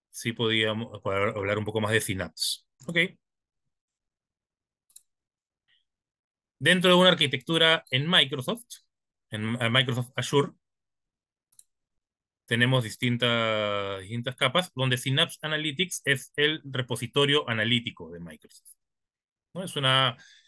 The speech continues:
es una versión de S Q L Server repotenciada para poder hacer consultas analíticas como Data Warehouse,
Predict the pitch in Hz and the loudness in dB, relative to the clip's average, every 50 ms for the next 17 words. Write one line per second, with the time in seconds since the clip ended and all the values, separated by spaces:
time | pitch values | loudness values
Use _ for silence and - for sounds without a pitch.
0 | _ _ _ _ - 147 - - 143 147 151 151 143 135 127 127 127 - - 190 | _ _ _ _ -8 -8 -8 -6 -4 0 2 4 4 4 4 2 2 0 2 2
1 | 185 185 185 180 165 151 147 156 147 - 165 156 160 156 156 156 143 - 160 156 | 2 2 0 -2 -2 0 0 0 0 -4 -6 -6 -4 -4 -4 -4 -4 -4 -4 -4
2 | 151 143 147 156 190 202 - 127 - - 120 120 - 117 113 120 113 110 110 - | -2 -2 -2 -4 -4 -8 -12 -12 -6 -4 -4 -2 -2 -4 -6 -6 -8 -8 -8 -8
3 | - - 160 156 151 151 165 190 175 - 107 107 98 - 110 117 120 117 - 120 | -4 -2 -2 0 0 0 0 -2 -2 -2 -4 -4 -4 -4 -4 -4 -4 -4 -4 -6
4 | 127 127 120 110 107 - 123 120 117 117 131 127 - 110 98 98 104 107 104 98 | -6 -6 -8 -8 -8 -8 -8 -8 -8 -6 -8 -8 -8 -8 -8 -6 -6 -6 -6 -8
5 | 107 90 107 113 113 - - 95 90 87 87 87 90 95 - 90 87 - - - | -8 -8 -8 -8 -8 -10 -14 -14 -14 -14 -12 -10 -8 -8 -6 -8 -8 -10 -14 -20
6 | - - - | -20 -20 -20